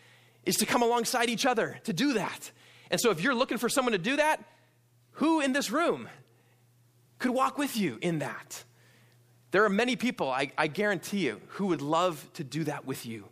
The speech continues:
to walk with you in growing as a disciple of Jesus, and to walk sometimes with each other as we grow together in discipleship with one another.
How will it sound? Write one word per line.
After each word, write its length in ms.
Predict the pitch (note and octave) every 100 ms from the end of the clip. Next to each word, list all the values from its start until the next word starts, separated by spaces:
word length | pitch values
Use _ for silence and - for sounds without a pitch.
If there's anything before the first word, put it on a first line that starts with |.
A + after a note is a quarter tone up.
| - - - _
to 80 | D#3
walk 340 | C#3+ F#3 -
with 280 | D3+ F3+ -
you 340 | D3+ F3+ B2 A2
in 140 | D#3
growing 380 | C#3+ E3 F#3 F3
as 140 | D#3 D3
a 40 |
disciple 500 | C3+ - D#3+ E3+ C#3+
of 120 | C3 A2+
Jesus, 480 | D3+ D#3 C3 G#2+ - - - - - -
and 260 | D3 D#3 -
to 80 |
walk 500 | E3+ F3 F#3 - -
sometimes 380 | - F3+ F#3 C3+
with 260 | B2+ F#3 -
each 260 | F#3 - -
other 460 | E3 D3+ G2 - - _ _ -
as 180 | D3 C#3
we 80 |
grow 320 | C3+ B2+ D#3 D3
together 460 | F#3 C3+ C3 A#2
in 160 | A2 A#2+
discipleship 680 | A#2+ - B2 B2 - B2 C3
with 200 | C3 B2+
one 120 | A#2
another. 320 | A2 G2+